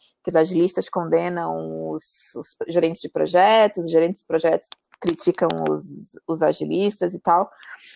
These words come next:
E, na realidade, quando a gente passa a ter um conhecimento mais profundo sobre o que cada um, uma dessas práticas prega, e quando a gente começa a aplicar isso efetivamente, a gente percebe que elas são totalmente complementares. Não existe essa questão de que,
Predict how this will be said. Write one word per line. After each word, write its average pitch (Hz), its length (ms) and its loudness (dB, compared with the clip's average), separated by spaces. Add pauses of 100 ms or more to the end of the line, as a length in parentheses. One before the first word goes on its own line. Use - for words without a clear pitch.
(220)
E, 226 140 2
na 247 140 4
realidade, 339 480 4
quando 311 180 -4
a 285 40 0
gente - 280 -6
passa 240 380 0
a - 20 -6
ter 233 200 -4
um 220 80 -4
conhecimento 214 680 -8
mais 202 180 -8
profundo 196 640 -6
sobre 190 320 -2
o 202 40 -6
que 196 120 -6
cada 208 420 2
um, 196 340 -4 (320)
uma 180 220 2
dessas 180 540 2
práticas 180 560 -2
prega, 165 400 0
e 180 160 -6
quando 190 220 -2
a - 20 -2
gente 202 200 -10
começa 190 400 -4
a - 20 0
aplicar 190 520 0
isso 175 260 -2
efetivamente, 185 880 -4 (380)
a 202 100 2
gente 226 300 0
percebe 262 600 2
que - 200 -2
elas 247 360 4
são 247 200 -2
totalmente 262 460 -2
complementares. 269 800 0
Não 180 120 -4
existe 220 540 -2
essa 185 360 4
questão 190 400 -2
de 185 100 -6
que, 196 220 0